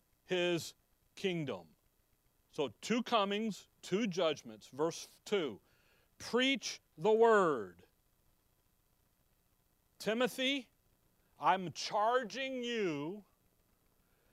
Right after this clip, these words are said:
that your ministry needs to help, it needs to aid,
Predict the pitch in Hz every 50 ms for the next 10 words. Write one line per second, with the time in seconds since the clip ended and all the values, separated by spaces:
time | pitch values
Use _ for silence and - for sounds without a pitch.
0 | _ _ _ _ - 165 165 160 160 160 185 196 220 226 247 254 262 277 240 -
1 | _ - 180 185 208 226 233 240 240 220 - - - 240 240 240 247 233 - _
2 | - 180 190 202 214 214 220 220 226 233 240 214 190 - - _ _ _ - -
3 | 180 156 139 123 117 - 147 175 180 208 240 285 294 - - - _ _ _ _
4 | _ _ - 175 196 202 196 185 180 175 151 - - - 175 135 - - _ -
5 | 165 175 185 196 214 226 233 254 277 294 254 247